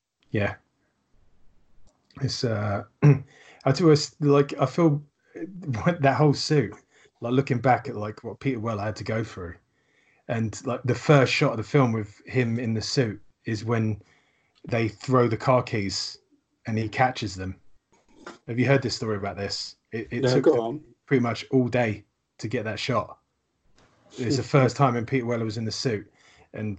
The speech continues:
Speaker 1: the police chief throws the keys to Bob Morton, and RoboCop snatches them, says, "Thank you," and then walks off. And he says, "I'll go get him, boy." It took,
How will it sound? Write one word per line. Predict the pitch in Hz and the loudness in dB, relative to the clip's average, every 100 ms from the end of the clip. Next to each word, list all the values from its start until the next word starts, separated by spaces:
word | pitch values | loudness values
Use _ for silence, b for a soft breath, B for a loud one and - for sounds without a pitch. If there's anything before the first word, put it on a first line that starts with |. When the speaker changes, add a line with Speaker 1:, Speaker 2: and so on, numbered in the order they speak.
| - | -10
Speaker 1:
the | 110 | -10
police | - 131 123 | -4 0 0
chief | - 117 101 | 0 -4 -2
throws | - 123 113 | 0 2 0
the | 113 | -2
keys | - 127 95 85 - - | -4 -4 -2 -6 -8 -8
to | 110 101 | -8 -6
Bob | 95 110 | -2 -2
Morton, | 110 110 95 90 b b b | 0 -4 -4 -8 b b b
and | 113 | -6
RoboCop | 107 104 101 - | -2 -2 -4 -6
snatches | - 113 - - | -2 -2 -2 -4
them, | 104 | -6
says, | 92 101 92 - - | -4 -4 -6 -4 0
"Thank | 110 110 | 2 0
you," | 104 | -2
and | 98 | -2
then | 98 | 0
walks | 104 98 - | -2 -2 -2
off. | 113 90 - - b b b b _ | -2 -2 -8 -20 b b b b _
And | 104 | -8
he | |
says, | - 98 | -6 -2
"I'll | 98 | -2
go | 98 95 | -2 -2
get | 107 | -2
him, | 92 | -2
boy." | 92 92 B B B B _ - | -2 -4 B B B B _ 0
It | 127 - | 0 0
took, | - 143 - - | 2 2 2 -8